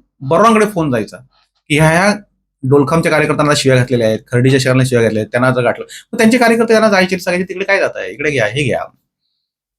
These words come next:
आणि पूर्ण यंत्रणा जी आहे ना, ती या दोन तीन लोकांनी डिस्टर्ब केली होती.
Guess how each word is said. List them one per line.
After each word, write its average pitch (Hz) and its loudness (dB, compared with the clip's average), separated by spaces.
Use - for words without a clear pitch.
आणि 233 4
पूर्ण 277 4
यंत्रणा 269 4
जी 294 4
आहे 226 4
ना, 247 2
ती 262 2
या 254 4
दोन 226 4
तीन 262 4
लोकांनी 233 4
डिस्टर्ब 160 0
केली 104 -8
होती. - -18